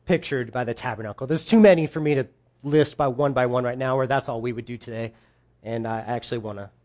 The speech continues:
go through the first chapter. So, <clears throat> with all that being said, Exodus chapter one, verse one. It says, "Now these are the names of the children of Israel who came to Egypt,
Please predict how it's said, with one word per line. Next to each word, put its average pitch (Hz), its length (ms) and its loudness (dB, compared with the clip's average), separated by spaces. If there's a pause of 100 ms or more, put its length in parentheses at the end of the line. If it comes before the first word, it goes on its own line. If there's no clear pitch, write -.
(720)
go 123 140 -4
through 123 160 -10
the 107 80 -12
first - 220 -12
chapter. - 260 -18 (200)
So, 107 220 -12 (800)
<clears throat> - 320 2 (460)
with 143 100 2
all 214 200 10
that 240 180 6
being 233 180 8
said, 127 300 -2 (2000)
Exodus 147 400 -4
chapter 147 300 -4
one, 104 240 -10 (1400)
verse 185 280 6
one. 107 200 -12 (4000)
It 131 100 -10
says, 196 200 4
"Now 202 160 8
these 254 440 8
are 240 80 10
the 214 120 4
names 208 420 6
of 175 80 -4
the 165 80 -2
children 226 460 6
of 190 120 6
Israel 165 440 4
who 151 120 -2
came 202 460 6
to - 240 -2
Egypt, 117 600 -8